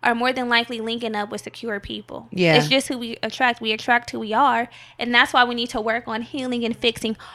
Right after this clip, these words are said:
Speaker 1: ourselves.
Speaker 2: Yes.
Speaker 1: Because once you heal and fix yourself and become more secure in yourself, then you attract what you are.
Speaker 2: Yeah, you're a magnet.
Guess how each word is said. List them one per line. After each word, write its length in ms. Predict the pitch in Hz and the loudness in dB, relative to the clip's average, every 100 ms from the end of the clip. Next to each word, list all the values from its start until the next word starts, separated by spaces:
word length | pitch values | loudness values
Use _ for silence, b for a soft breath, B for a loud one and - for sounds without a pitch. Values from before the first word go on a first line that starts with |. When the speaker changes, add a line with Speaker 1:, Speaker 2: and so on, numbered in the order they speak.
| B | B
Speaker 1:
ourselves. 880 | 240 226 226 - 269 226 139 - 180 | 8 8 6 0 2 4 0 -6 -6
Speaker 2:
Yes. 600 | 170 160 160 156 147 151 | 0 2 2 0 0 -2
Speaker 1:
Because 360 | 269 349 302 277 | 0 4 2 2
once 260 | 302 359 | -2 0
you 140 | 349 320 | -2 -2
heal 300 | 339 320 320 | -2 -2 -2
and 100 | 302 | -4
fix 280 | - 302 247 | -4 -2 -2
yourself 720 | 220 - 180 269 370 - _ _ B B - | -4 0 2 4 2 -4 _ _ B B -6
and 160 | 254 240 | -4 -4
become 320 | 254 285 262 | -4 -2 -2
more 160 | 254 262 | -2 -2
secure 340 | 240 - 262 | -6 -6 -4
in 100 | 247 | -2
yourself, 440 | 233 - 285 311 - b b - | -4 -2 -2 -2 -6 b b -6
then 140 | 359 | -4
you 80 | 370 | -2
attract 440 | 370 - 381 381 359 | -2 0 -2 -2 -8
what 100 | 311 | -8
you 160 | 339 | 0
are. 400 | 370 427 269 214 - - | 0 2 -2 -4 -12 0
Speaker 2:
Yeah, 160 | 226 202 | 2 2
you're 220 | 180 196 | 0 -2
a 20 | |
magnet. 520 | 208 226 180 160 160 | 0 -2 -4 -10 -14